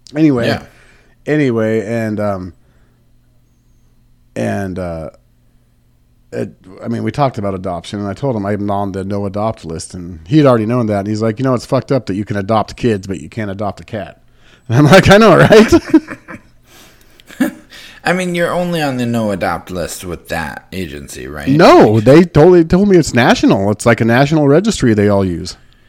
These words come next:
Speaker 2: What?
Speaker 1: That's what they told me.
Speaker 2: Oh my God.
Speaker 1: Yeah, no, it was awful. I felt like the world's biggest piece of shit when I left that place. And I was already super sad 'cause I loved that cat. I legitimately loved that cat.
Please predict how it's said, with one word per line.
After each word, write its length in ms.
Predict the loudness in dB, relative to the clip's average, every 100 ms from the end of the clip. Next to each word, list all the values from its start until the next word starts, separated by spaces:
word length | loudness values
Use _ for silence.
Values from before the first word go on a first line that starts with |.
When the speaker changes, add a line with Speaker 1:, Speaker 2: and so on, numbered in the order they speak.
| _ _ -20
Speaker 2:
What? 600 | -14 -10 -6 -4 -4 -6
Speaker 1:
That's 320 | -8 -6 -2
what 140 | -2
they 120 | -2 -2
told 280 | 0 0 0
me. 200 | -2 -4 _ _ _ _ _ _ _ -20 -20 _ -16
Speaker 2:
Oh 120 | -14
my 240 | -12 -14 -16 -16
God. 360 | -14 -12 -14 -10
Speaker 1:
Yeah, 240 | 0 2 4
no, 260 | 4 4
it 60 | 4
was 180 | 4 4
awful. 380 | 4 2 -2
I 100 | -4
felt 280 | -2 0 0
like 240 | 0 -2 -2
the 80 |
world's 440 | -2 0 0 0 -6
biggest 460 | -2 0 0 -4
piece 220 | -8 -10 -8
of 60 |
shit 280 | -6 -2 -2
when 100 | -2
I 60 | -2
left 240 | -2 -4
that 200 | -6 -6
place. 260 | -6 -6 -4
And 80 | 0
I 60 | 2
was 120 | 4
already 360 | 6 6 4
super 240 | 2 -2 -4
sad 320 | 0 2 2
'cause 100 | 0
I 100 | 0
loved 320 | 2 4 2
that 200 | 0 -8
cat. 260 | -8 -10 -6
I 80 | -2
legitimately 680 | -2 -2 0 0 0 -4 -6
loved 240 | -4 -4 -6
that 140 | -12
cat. 260 | -10 -12